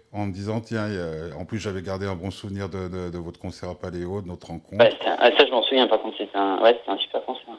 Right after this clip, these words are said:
Speaker 1: Et, et, et donc, euh, donc, l'idée, c'est ça, c'est de dire, euh, « Tiens, euh,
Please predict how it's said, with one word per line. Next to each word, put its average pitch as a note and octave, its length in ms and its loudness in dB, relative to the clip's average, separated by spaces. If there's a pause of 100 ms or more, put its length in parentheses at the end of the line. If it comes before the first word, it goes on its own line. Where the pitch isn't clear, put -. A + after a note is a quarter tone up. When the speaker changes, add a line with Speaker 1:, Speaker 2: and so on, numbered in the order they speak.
(120)
Speaker 1:
Et, A2 600 -6
et, - 20 -2
et G#2+ 40 -2
donc, A#2 380 0
euh, G#2 160 -2
donc, G#2+ 300 -4
l'idée, G#2 260 -4
c'est A#2 160 -10
ça, G#2 300 -4
c'est - 160 -12
de D#2+ 40 -12
dire, G2+ 240 -6
euh, « F2 240 -6
Tiens, G#2+ 440 -4
euh, E2+ 180 -6